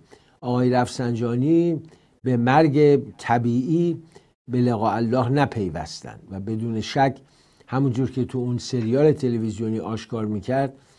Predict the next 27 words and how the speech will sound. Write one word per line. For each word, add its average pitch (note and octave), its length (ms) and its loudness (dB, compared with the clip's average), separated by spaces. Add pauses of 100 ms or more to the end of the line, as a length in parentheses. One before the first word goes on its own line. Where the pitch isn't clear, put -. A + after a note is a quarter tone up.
(360)
اه، G#2 260 -8 (480)
چیزی B2+ 480 0
به A#2+ 100 0
ایشان A#2 380 -2
خوراندند A#2+ 720 -2
و B2+ 60 2
بعد A#2+ 260 0
در G#2 200 -4 (440)
استخرم، A#2+ 760 -4 (160)
اه، G2 220 -8 (680)
به A#2+ 80 0
لقاء A2+ 300 -2
الله A2 360 0 (300)
ارسالشون G2 680 -8
کردن. - 380 -18 (800)
بله، C3+ 260 2
حالا C3 240 2
نمی‌دونم، C#3 520 0
منم B2+ 320 -2
نمی‌دونم، A#2 460 -2
ولی C3+ 160 2
به B2 140 -2
قول B2+ 260 2
آقای A#2+ 220 2
مهندس، A#2+ 540 -2
ای C3+ 140 -2
کاش C#3 460 0